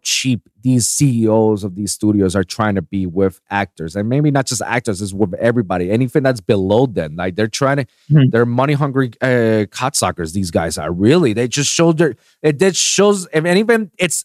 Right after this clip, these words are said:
Speaker 1: a horrible publicity on their behalf. And that could
Speaker 2: Mm-hmm.
Speaker 1: potentially,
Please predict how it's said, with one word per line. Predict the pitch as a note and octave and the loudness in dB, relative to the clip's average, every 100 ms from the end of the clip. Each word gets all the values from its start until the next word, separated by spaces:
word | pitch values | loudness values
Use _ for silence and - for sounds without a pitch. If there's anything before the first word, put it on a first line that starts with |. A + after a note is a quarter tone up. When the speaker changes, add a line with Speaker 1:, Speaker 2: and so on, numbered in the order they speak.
| - | -8
Speaker 1:
a | C#3 | -8
horrible | C#3 - - F3 G#3+ A3+ G#3+ F3+ F3+ - - | -8 -6 2 6 8 8 6 4 0 -2 -4
publicity | C#3+ A#2+ D3+ G3 A3 E3+ D3 | -4 0 2 2 2 0 0
on | C#3 D3+ C#3+ C3+ A#2 | 0 -2 -2 -4 2
their | E3 G#3 | 4 4
behalf. | F#3 C3+ - A#2 G3+ A2+ D#2+ - _ _ | 0 -6 -6 -2 -2 -4 -8 -16 _ _
And | C#3+ D3 | -2 2
that | G#3+ D#4 | 0 2
could | G4 | -2
Speaker 2:
Mm-hmm. | - F#4 | 0 2
Speaker 1:
potentially, | B2+ C3+ B2 D#4+ D4+ D4+ | 4 4 2 2 2 2